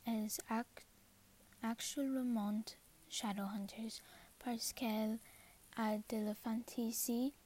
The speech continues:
de la romance et du drama. J'ai regardé l'émission en une semaine, tous les jours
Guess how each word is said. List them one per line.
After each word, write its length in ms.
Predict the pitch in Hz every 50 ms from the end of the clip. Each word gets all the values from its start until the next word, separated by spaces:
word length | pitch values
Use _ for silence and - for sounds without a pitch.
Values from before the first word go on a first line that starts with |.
| - - - - - -
de 60 | - 208
la 120 | 202 202
romance 600 | 202 220 214 220 233 254 262 262 269 262 - - - - -
et 340 | 226 220 214 208 208 208 202 - - -
du 100 | - 208
drama. 360 | - - - 120 117 117 - - - - - - - - - - - - - - - - - - - - - - - - - - - - - - - -
J'ai 220 | - - 247 254 254
regardé 920 | 269 269 - 254 247 247 - 247 240 233 226 240 226 214 208 208 202 208 - - - - - - - - - -
l'émission 640 | 220 220 233 226 - - - 220 214 208 208 214 - - - - - - - - - - - - - - -
en 220 | 220 208 196 - - - - -
une 280 | 240 233 226 226 240 - - - - - - - - - - -
semaine, 500 | - - - 240 208 208 214 220 269 233 - - - - - - - - - - - - - - - - - -
tous 360 | - - 240 240 233 - -
les 160 | 240 226 220 220
jours 320 | - - 247 233 233 240